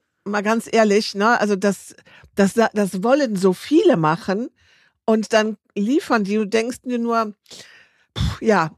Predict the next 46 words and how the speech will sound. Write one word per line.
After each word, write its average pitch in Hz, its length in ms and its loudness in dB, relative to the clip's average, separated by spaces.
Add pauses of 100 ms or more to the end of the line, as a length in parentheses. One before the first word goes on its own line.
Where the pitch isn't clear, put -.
(140)
Und 220 120 -2
das 226 120 2
ist 240 80 -12
genau 247 360 2
das, 233 320 0
was 233 140 -2
du 240 120 -4
machst 233 280 0
mit 214 140 -10
diesem, 202 520 -4
ähm, 196 360 -2
diesem 196 220 -6
Alleinstellungsmerkmal 190 1300 0
auch. 156 280 0
Weißt 202 240 0
du, 202 100 0
wo 214 80 4
so 226 300 0
viele 247 340 -6
immer 214 160 -2
auf - 100 -8
der 208 140 4
Suche 220 300 0
sind, 196 180 -4
wie 196 80 0
finde 269 260 0
ich 202 100 -4
das 165 200 0
in 175 80 -2
meiner 165 220 2
Positionierung? 175 800 -2 (440)
Und 214 260 0 (640)
also 226 220 4 (240)
alle, 320 240 2
die 277 360 -4 (100)
jetzt, - 480 -2
äh, 240 200 2
aufmerken 220 560 0
und 214 120 -8
sagen, 226 180 0
„Ich 285 140 -6
weiß 349 200 0
genau, 330 300 4
was 294 180 0
sie 302 120 -4
meint“, 269 340 -2